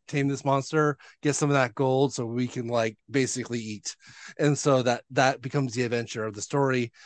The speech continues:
Uh, meanwhile, the, uh, the, the Kate Siths from the original story, from the first book, uh, they team up with, like,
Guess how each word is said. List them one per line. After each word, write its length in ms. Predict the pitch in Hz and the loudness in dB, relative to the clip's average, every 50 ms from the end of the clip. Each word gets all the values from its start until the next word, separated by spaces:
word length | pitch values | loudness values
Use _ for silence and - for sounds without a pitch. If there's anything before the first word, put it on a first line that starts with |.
| - - - _ | -20 -20 -12 _
Uh, 200 | - 135 131 123 120 | 2 4 4 4 4
meanwhile, 800 | 127 143 151 151 147 135 143 139 139 135 135 135 131 131 120 - _ - | 6 6 6 6 6 6 6 6 6 6 4 4 2 0 -2 -6 _ -12
the, 280 | 135 127 143 131 127 131 | -6 -4 -2 2 2 2
uh, 120 | 123 120 113 | 2 2 2
the, 260 | 120 120 110 - - - | 0 -2 -2 -4 -6 -8
the 80 | 156 135 | -8 -6
Kate 240 | - 151 147 131 | -2 -2 -4 -2
Siths 240 | - - 143 131 - | -2 -2 -2 -2 -2
from 160 | - 147 131 | -2 -4 -2
the 100 | 123 123 | -2 -2
original 680 | 117 123 135 127 110 127 127 127 120 120 117 117 - - _ | 0 0 0 -2 -2 -2 0 0 2 2 0 0 -4 -10 _
story, 500 | - - - - 190 190 185 180 170 165 | -12 -8 0 4 6 6 6 6 6 4
from 160 | 151 - 160 | 0 -2 -6
the 60 | 139 127 | -6 -2
first 260 | - 160 147 - - | 0 0 -2 0 2
book, 320 | 160 147 143 - - - - - _ _ - - - - | 2 2 2 2 -2 -10 -18 -20 _ _ -20 -18 -6 0
uh, 180 | 139 143 135 127 | 4 4 4 4
they 220 | 117 110 143 143 | 4 4 2 2
team 260 | 139 - 156 160 156 | 2 2 2 2 4
up 180 | 147 135 117 - | 4 2 2 0
with, 120 | 143 - | -4 -4
like, 200 | 143 127 98 - | -4 -4 -4 -6